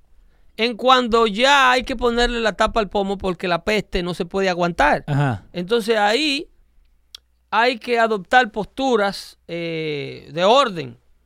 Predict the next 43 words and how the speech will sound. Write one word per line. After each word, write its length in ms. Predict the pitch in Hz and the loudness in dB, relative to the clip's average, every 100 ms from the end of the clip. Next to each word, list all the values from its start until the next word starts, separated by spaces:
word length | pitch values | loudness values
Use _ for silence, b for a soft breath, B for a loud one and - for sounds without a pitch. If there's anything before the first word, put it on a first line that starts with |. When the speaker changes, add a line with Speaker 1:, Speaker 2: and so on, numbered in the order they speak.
| - - | -16 -16
Speaker 1:
No 160 | 147 147 | -14 -14
podemos 520 | 143 185 208 254 202 | -10 -2 0 0 -4
permitir 680 | 160 147 139 127 185 226 170 | -6 -10 -10 -10 -8 -8 -4
que, 200 | 151 127 101 | -2 -2 -2
Speaker 2:
Sí. 60 | - | -10
Speaker 1:
que 400 | 131 123 123 120 | -16 -14 -14 -18
se 180 | - 131 | -20 -18
pierda 480 | - 160 180 151 135 | -8 -6 -6 -8 -8
todo, 600 | 180 240 214 151 120 - - _ _ _ | 0 2 2 -4 -8 -14 -20 _ _ _
que 100 | - | -2
Speaker 2:
No. 80 | 165 | 0
Speaker 1:
nos, 200 | 120 - | -2 -6
que 120 | 147 | -8
nos 160 | 147 143 | -8 -6
invadan 480 | 151 143 190 220 196 | -6 2 4 4 2
de 60 | 180 | -2
esta 160 | - | -2
manera. 460 | 156 156 233 262 196 | -2 0 0 2 0
Hillary 320 | 180 190 180 | 0 0 -2
Clinton 420 | 165 196 220 196 | -2 -4 -4 -6
se 100 | 165 | -6
expresó 420 | 170 160 165 185 190 | -8 -8 -6 -4 -4
de 60 | |
la 80 | 175 | -4
misma 240 | 170 170 156 | -4 -6 -6
manera. 500 | 151 190 262 156 - _ _ _ _ _ _ _ | -6 -4 -4 -6 -12 _ _ _ _ _ _ _
Eh, 320 | - 160 156 156 | -8 -4 -2 -2
y 20 | |
hablaban 480 | 156 170 214 262 240 | -2 0 0 2 0
inclusive, 640 | 185 180 - 254 226 175 _ _ _ - | -2 -6 -4 -2 -2 -4 _ _ _ -8
en 120 | 170 | -4
una 140 | 208 | -2
ocasión, 640 | 233 208 147 214 220 208 - _ _ - - - - | 0 0 0 2 2 2 -4 _ _ -20 -20 -20 -4
Barack 340 | 165 180 208 | 2 2 2
Obama 360 | 208 202 220 208 | 2 2 2 0
dijo 240 | 214 220 190 | 0 0 0
que 140 | 196 | 0
la 120 | 185 | 0
inmigración 640 | 190 190 180 170 214 226 247 | 0 -2 -2 -2 -2 0 0
ilegal 420 | 220 196 208 202 | 0 2 2 2
era 280 | 208 208 196 | 2 2 2
una 240 | 202 190 | 2 0
inmoralidad. 800 | 202 190 175 165 160 156 190 208 | 0 0 0 0 0 0 0 -2